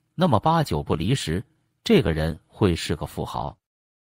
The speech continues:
当所罗门把国家治理得相当富裕之后，他就认为是时候应该修一座向上帝祈祷的圣殿了。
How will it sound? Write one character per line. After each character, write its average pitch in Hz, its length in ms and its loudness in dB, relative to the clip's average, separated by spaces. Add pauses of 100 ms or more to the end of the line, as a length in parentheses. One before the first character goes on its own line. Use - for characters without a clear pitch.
(200)
当 131 240 4
所 95 240 4
罗 117 180 4
门 107 260 0
把 82 180 2
国 98 240 0
家 131 220 0
治 135 200 0
理 80 160 -2
得 80 260 -6
相 143 380 -2
当 123 180 0
富 113 220 -4
裕 82 140 -2
之 - 100 -6
后， - 220 -8 (400)
他 - 160 4
就 104 140 2
认 92 220 2
为 82 280 -2
是 123 240 0
时 87 160 -2
候 80 200 -4 (140)
应 104 160 0
该 98 160 2
修 160 300 0
一 95 120 0
座 80 340 -2
向 90 300 2
上 85 280 0
帝 82 160 -4
祈 139 360 -2
祷 73 280 -2
的 87 100 -4
圣 82 240 -2
殿 69 240 -4
了。 69 80 -14